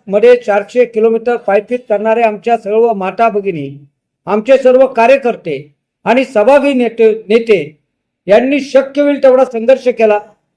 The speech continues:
समाजाने त्यांना पाठिंबा दिला. भारतीय दलित कोपऱ्याच्या लोकांनी जालन्यापासून नाशिकपर्यंत त्यांना जेवढी जमेल तेवढी मदत केली. अठरा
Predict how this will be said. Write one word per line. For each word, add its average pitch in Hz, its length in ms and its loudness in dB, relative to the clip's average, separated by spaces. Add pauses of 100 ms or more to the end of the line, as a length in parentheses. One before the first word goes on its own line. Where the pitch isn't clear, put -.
(180)
समाजाने 269 580 0
त्यांना 269 280 -2
पाठिंबा 254 420 -2
दिला. 202 260 0 (560)
भारतीय 196 380 2
दलित 226 280 -2
कोपऱ्याच्या 208 380 -2
लोकांनी 190 520 -4 (120)
जालन्यापासून 180 840 -2 (360)
नाशिकपर्यंत 175 760 -6 (480)
त्यांना 202 300 -2
जेवढी 175 320 -6
जमेल 175 400 -6
तेवढी 139 180 -8
मदत 131 240 -6
केली. - 260 -12 (1500)
अठरा 233 380 2